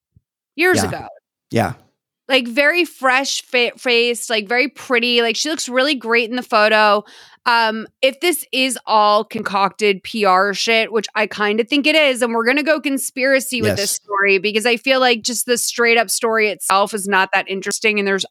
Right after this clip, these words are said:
Speaker 1: always something more with the Kardashians, right?
Speaker 2: Yes. Yes. Absolutely.
Speaker 1: <clears throat> The lighting is terrible. Like, it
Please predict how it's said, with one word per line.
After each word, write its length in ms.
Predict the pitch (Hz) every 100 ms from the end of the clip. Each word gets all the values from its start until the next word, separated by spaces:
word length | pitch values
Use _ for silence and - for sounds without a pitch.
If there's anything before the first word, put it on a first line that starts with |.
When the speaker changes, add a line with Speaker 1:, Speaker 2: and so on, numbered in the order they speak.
| -
Speaker 1:
always 400 | 226 220 214 - -
something 260 | 185 196 180
more 220 | 175 170
with 120 | 175
the 60 | 190
Kardashians, 840 | 185 180 160 170 - 165 170 175
right? 220 | 190 202 214
Speaker 2:
Yes. 220 | - - _ -
Yes. 400 | 110 95 - - - _ _ _ _ -
Absolutely. 600 | 127 302 311 - 92 - 302
Speaker 1:
<clears throat> 80 | 294
The 60 |
lighting 540 | 285 277 269 311 330 285
is 160 | 233
terrible. 760 | - - 247 226 196 165 87 - -
Like, 260 | 240 254 285
it 160 | 262